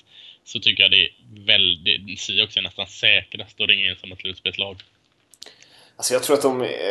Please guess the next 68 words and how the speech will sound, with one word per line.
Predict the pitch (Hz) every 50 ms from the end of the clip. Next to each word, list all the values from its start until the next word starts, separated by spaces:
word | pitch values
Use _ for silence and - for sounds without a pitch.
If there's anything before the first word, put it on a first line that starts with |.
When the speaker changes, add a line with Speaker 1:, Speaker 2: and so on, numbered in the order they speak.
| 95 98 92 90 90 -
Speaker 2:
de, | 120 113 - 82 87 -
så | - - - 151 147
som | 147 - 147
de | 135
har | 131
spelat | 117 - - 139 127 131 135 135 131 135
så | - 110
kan | - 113 107 107
de, | 104 101 101 101 101 98 95 98 98 92
de | 107 101
har | 104 101
ju |
förlorat | 101 117 110 101 95 92 -
över | 98 90 92 90
massor | 90 95 92 - - 104 98
av | 98 98
underliga | 101 95 92 90 90 92 92 92 90 87 87 - - - - -
lag | - 117 98 87 90 87 - - - -
i | - 101
år, | 95 90 87 85
så | - -
att, | 95 87 - 95
eh, | 95 98 98 92 90 80 87 92
de | 104 98 98 104 107 - 87 - - _ - -
kan | 120 107
ju | 98
absolut | 85 82 - 95 90 92 104
förlora | - - 113 98 92 101
ett | 104 101 -
par | 98 90
av | 87 85 82
de |
här | 90 87
matcherna, | 85 85 - - - 95 87
men | 87 90 92
grejen | 98 101 101 101 98
är | 95 90
att | 85 -
jag | 98 90 -
tror | - 95
att | 90
de | - 90
andra | 90 87 98 101
lagen | 98 87 87 87 87
bakom | 87 87 - - 104 101
är | 90
för | - - 85
dåliga. | 82 98 98 113 117 90 69 62 71 - - - _ -
Det | -
är |
Speaker 1:
Ja. | 160 135 117
Speaker 2:
det | 104 98 90
det | 87 85
handlar | 95 92 90 98
om. | 98 92 98
Jag, | 98 95 87 98
jag | 113 110
tror | - 123
inte | 123 120 120
att | 101 -
det | 110
är | 104
nödvändigtvis | 101 101 95 - 95 92 92 123 135 131 131
att | 104 -
Seahawks | - 113 113 113 104 87 - - -
avslutar | 107 101 95 - - 101 95 - 98
med | 90 90
något | 87 82 -